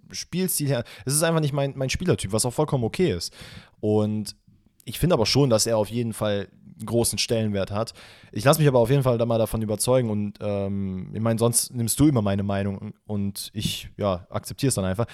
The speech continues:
Jetzt machen wir's mal umgekehrt. Ihr hast mich komplett überzeugt, dass Nani dann doch den größeren Legendenstatus hat als Mesut Özil und dementsprechend wäre dann unsere Reihenfolge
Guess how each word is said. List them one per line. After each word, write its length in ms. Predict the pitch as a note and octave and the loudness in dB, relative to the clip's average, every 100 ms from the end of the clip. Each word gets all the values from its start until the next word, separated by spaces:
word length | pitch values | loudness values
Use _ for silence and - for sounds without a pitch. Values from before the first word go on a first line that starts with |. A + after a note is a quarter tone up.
| - - - | -12 -10 -4
Jetzt 120 | A#2 | 4
machen 120 | F#3 | 6
wir's 120 | E3 | 6
mal 60 | A#2+ | 4
umgekehrt. 460 | C#3 B2 F#2 E2+ - - _ _ _ | 2 0 -2 -6 -10 -20 _ _ _
Ihr 120 | - B2+ | 2 4
hast 120 | D#3+ | 4
mich 100 | D#3 | 0
komplett 240 | D#3+ D3 | 0 0
überzeugt, 400 | A#2+ A2+ B2+ B2+ | -2 0 0 0
dass 140 | - A2+ | -2 0
Nani 260 | A2+ A#2 | 0 2
dann 140 | G#2+ G#2 | 0 2
doch 160 | A2+ | 0
den 100 | G#2 | 0
größeren 320 | G2+ A2 A2 | -4 -2 0
Legendenstatus 640 | G#2+ A2 A2+ G2+ G#2 G2+ - | 0 0 -2 -2 -2 -2 -2
hat 220 | G2 - | -4 -4
als 160 | F#2 G#2+ | -8 -4
Mesut 260 | G#2 F#2+ | -4 -2
Özil 300 | G2 A2 G#2 | -2 -2 0
und 80 | F#2+ | 0
dementsprechend 600 | G2+ G#2 - G#2 G2+ G2 | 0 -2 -2 -4 -4 -4
wäre 220 | G#2 A2+ | -2 -2
dann 160 | A2 G2+ | -2 -2
unsere 240 | G2+ F#2 | -2 -2
Reihenfolge 540 | F#2+ G2 G2 F#2+ F#2+ | -4 -4 -2 -2 -2